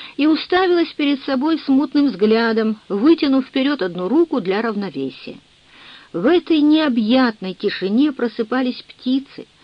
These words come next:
Был октябрь, но некоторые птицы просыпались.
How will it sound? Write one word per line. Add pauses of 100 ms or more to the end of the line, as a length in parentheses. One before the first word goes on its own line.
(200)
Был
октябрь, (420)
но
некоторые
птицы (140)
просыпались.